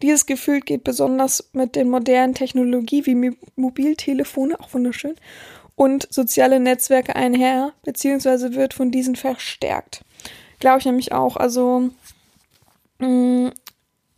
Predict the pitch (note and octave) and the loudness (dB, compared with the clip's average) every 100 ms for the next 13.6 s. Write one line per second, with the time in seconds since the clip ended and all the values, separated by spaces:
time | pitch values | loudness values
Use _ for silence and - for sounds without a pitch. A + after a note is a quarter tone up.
0 | _ C4 A3+ A#3+ B3+ - A3+ - B3 - | _ -4 -2 0 -2 -2 -4 0 0 -2
1 | - - B3 A#3+ - A#3 - B3 D#4+ - | -6 -4 -4 -4 -4 -6 -4 -4 -4 -2
2 | C4 C4 C4+ B3+ A#3+ A#3 B3+ C#4+ C4+ B3+ | -2 0 0 2 2 2 4 4 4 2
3 | B3+ A#3+ - C4 C4 B3 B3 B3+ - - | 2 2 2 2 2 2 0 -4 -10 -20
4 | - - A3+ A3 B3+ B3+ - - C4 C4 | -18 -8 -4 2 2 2 -2 0 0 2
5 | B3+ A#3+ A#3+ C4 B3+ B3+ C4+ C4 C4 - | 2 2 2 2 2 2 2 0 -2 0
6 | B3+ A#3+ C4+ C4 B3 B3+ - C4 B3 B3 | 0 0 0 0 -2 -4 -2 0 0 0
7 | B3 A#3+ B3 A#3+ B3 B3 A#3+ B3 B3+ C4 | 0 0 0 -2 0 2 2 2 2 0
8 | - - - - - - - C4 C4 C4 | 0 -4 -6 -12 -16 -10 -4 -2 -2 -6
9 | C4 C4 C#4 - C4+ - C4+ B3+ - C4+ | -6 -2 -2 -2 -10 -6 -2 -2 0 0
10 | C4+ - C4+ B3 C4+ D4+ - - _ - | 0 -2 -2 -2 -4 -4 -8 -12 _ -20
11 | - - - C4 C4+ C4 C4 - E4+ E4+ | -20 -4 0 2 0 -2 -4 -2 -2 0
12 | D4 C#4 - B3+ - - _ - - D4 | 0 0 0 -8 -10 -18 _ -12 -2 2
13 | D#4 F4 D#4+ - C#4 - | 4 4 4 2 0 -4